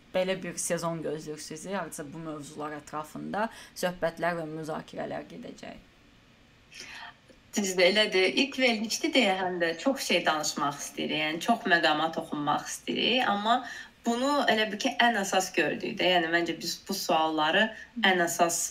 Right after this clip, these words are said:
Speaker 2: sual bilib bir-birimizə soruşduq. Ə, bunun dərininə də gedəcəyik, bundan, ə, uzağa da gedəcəyik və bunu hər qonağa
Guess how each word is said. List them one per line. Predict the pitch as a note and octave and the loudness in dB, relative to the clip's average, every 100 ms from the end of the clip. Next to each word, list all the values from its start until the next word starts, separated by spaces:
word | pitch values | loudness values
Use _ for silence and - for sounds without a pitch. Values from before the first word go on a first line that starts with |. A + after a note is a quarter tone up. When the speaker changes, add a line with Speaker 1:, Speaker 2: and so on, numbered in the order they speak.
| - | -4
Speaker 2:
sual | - E3+ D#3+ E3 E3+ | 2 6 6 6 4
bilib | E3+ D#3 G3+ - | 0 2 2 2
bir-birimizə | F3+ D#3+ D#3+ D#3+ E3+ | 2 2 -2 -4 -4
soruşduq. | E3+ - - - - F3 F3+ A#3+ F4 - - - - - | -2 -2 -2 -6 -2 0 2 2 0 -4 -16 -18 -8 4
Ə, | F3+ F3 A#3 | 8 8 8
bunun | A3+ C4 C4+ | 4 2 4
dərininə | G#3 F#3 F3+ F3+ F#3 F#3 | 4 4 2 0 2 2
də | F3 | 2
gedəcəyik, | E3 E3+ E3 D#3 D#3+ D#3 D3+ D#3+ | 0 0 0 -2 -2 -2 -2 -2
bundan, | F3+ F#3 G3 - - - - | 0 0 0 -4 -14 -16 0
ə, | F3 - | 0 2
uzağa | G#3+ G3+ G3+ | 0 2 4
da | F#3+ F3 | 4 4
gedəcəyik | E3 D#3+ D3+ D3+ D#3 D3+ D3 D#3+ E3+ | 2 2 0 0 0 0 0 -2 6
və | F3 F#3+ A3+ - - | 6 6 0 -12 -6
bunu | G3 G#3 A#3+ | -2 0 0
hər | G#3+ A3+ A3+ G#3 | 2 2 2 2
qonağa | F#3 F3+ E3+ G3 | 2 2 2 2